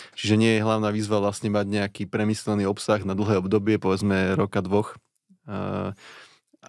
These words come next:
aby som teda akože vedel, ne-, nemusím mať asi témy povymýšľané na rok, dva, ale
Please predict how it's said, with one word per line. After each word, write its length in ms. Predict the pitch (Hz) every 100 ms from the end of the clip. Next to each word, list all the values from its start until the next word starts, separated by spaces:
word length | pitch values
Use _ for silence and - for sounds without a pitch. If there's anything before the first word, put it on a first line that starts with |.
| -
aby 320 | - 117 123
som 160 | - 117
teda 320 | 110 113 110
akože 160 | 110
vedel, 480 | 110 110 107 110 110 -
ne-, 320 | 117 127 156
nemusím 240 | 143 113 113
mať 80 | 104
asi 160 | 101 113
témy 320 | - 110 107
povymýšľané 480 | 110 107 - 110 104
na 80 | 101
rok, 160 | 107
dva, 200 | 95 104 113
ale 140 | 104